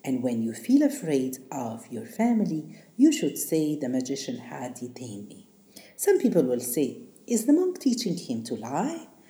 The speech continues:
Subhanallah, we know that we're forbidden from lying, but the Prophet, peace be upon him, he told us that there is three cases, only three cases you're allowed to lie. In a situation of a war,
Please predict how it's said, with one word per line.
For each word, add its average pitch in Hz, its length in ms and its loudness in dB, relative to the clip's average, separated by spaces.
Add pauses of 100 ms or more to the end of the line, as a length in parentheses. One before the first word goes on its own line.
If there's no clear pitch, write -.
(220)
Subhanallah, 175 760 2
we 294 100 10
know 381 240 4
that 180 320 2 (160)
we're 151 180 2
forbidden 135 760 2 (240)
from 123 180 -6
lying, 185 540 -2 (240)
but - 380 -8 (120)
the - 80 -10
Prophet, 294 420 2
peace 147 200 -8
be 120 140 -6
upon 214 360 0
him, 135 140 -4
he 123 140 -4
told 285 280 0
us 139 160 -4
that 135 320 -8 (180)
there 254 120 4
is - 180 4
three 285 500 6
cases, 208 600 4
only 294 280 8
three 226 260 -2
cases 180 560 0
you're 151 180 -2
allowed 139 320 -4
to - 120 -8
lie. 196 360 -4 (640)
In 220 380 4
a 180 60 -2
situation 180 760 2
of 127 140 -6
a 120 140 -2
war, 185 500 2